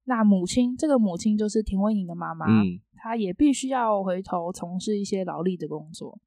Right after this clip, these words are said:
Speaker 2: 开始要工作了。
Speaker 1: 对。那当了多年劳工以后，常年的生活重担让她以往美好的样貌不在。
Speaker 2: 嗯。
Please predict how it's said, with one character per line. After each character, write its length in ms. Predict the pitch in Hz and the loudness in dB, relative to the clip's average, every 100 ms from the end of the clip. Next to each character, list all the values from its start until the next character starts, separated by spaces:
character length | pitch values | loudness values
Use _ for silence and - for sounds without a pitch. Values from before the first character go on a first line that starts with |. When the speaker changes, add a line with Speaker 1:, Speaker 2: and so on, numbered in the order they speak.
| _ | _
Speaker 2:
开 100 | 101 | -8
始 100 | - | -6
要 80 | 87 | -8
工 200 | - 90 | -8 -10
作 240 | 90 101 87 | -4 0 0
了。 80 | - | -2
Speaker 1:
对。 160 | 85 _ _ | -10 _ _
那 300 | 247 247 220 | -4 -2 -2
当 180 | 214 302 | 0 2
了 140 | 370 320 | 6 6
多 240 | 320 330 | 6 2
年 240 | 320 262 | 2 0
劳 180 | 247 233 | 0 0
工 240 | 240 262 262 | 2 0 0
以 120 | 208 | 0
后， 280 | 262 262 208 | 2 2 0
常 260 | - 214 277 | -4 -2 0
年 140 | 302 | 4
的 100 | 285 | 4
生 240 | 269 302 | 4 2
活 160 | 285 214 | 4 4
重 220 | 240 233 | 4 2
担 180 | 233 233 | 2 0
让 160 | 240 226 | -2 -2
她 180 | 226 226 | -4 -6
以 180 | 208 214 | -4 -2
往 140 | 190 | -2
美 160 | 185 196 | -2 -2
好 160 | 196 | -4
的 80 | 160 175 | -6 -4
样 180 | 202 | -2
貌 160 | 190 180 | 0 -2
不 120 | 160 | -6
在。 180 | 143 175 - _ _ | -8 -10 -10 _ _
Speaker 2:
嗯。 260 | 175 202 175 | -2 -2 -2